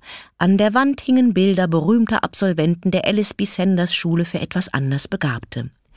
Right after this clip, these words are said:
Die Jodelkönigin Resel Kraxelhuber, der Kühlschrankmagnat Frosty McStewart, der Maharaja von Schluchz, der Unsichtbare und Michael Maus.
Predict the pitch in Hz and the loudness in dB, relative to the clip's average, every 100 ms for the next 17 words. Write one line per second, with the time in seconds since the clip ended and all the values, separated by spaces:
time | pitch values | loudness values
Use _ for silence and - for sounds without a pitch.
0 | _ _ - 147 147 180 165 165 - 170 | _ _ -2 0 2 2 2 0 0 0
1 | 165 165 160 175 160 170 - 220 - 247 | 2 0 0 0 0 -2 -4 -4 0 2
2 | 240 247 226 254 _ _ _ - - _ | 2 2 0 -4 _ _ _ -20 -20 _
3 | 160 151 - 156 - - 190 - 165 170 | -2 0 2 2 2 0 0 0 0 2
4 | 160 156 - - 170 - - 180 170 - | 2 0 -6 0 0 0 -2 -2 0 -2
5 | 226 220 208 208 - - - - 139 143 | 2 2 2 0 -8 -20 -12 -2 2 2
6 | 147 143 160 185 165 185 - 247 285 - | 2 0 0 0 0 0 0 0 0 -2
7 | - - _ _ _ 170 170 196 185 185 | -4 -4 _ _ _ -2 2 4 2 -2
8 | - 156 156 160 156 - 151 147 - _ | 0 0 2 2 0 0 -2 -2 -12 _
9 | _ _ 123 - - 233 190 - - - | _ _ -18 -6 2 4 4 2 -6 -12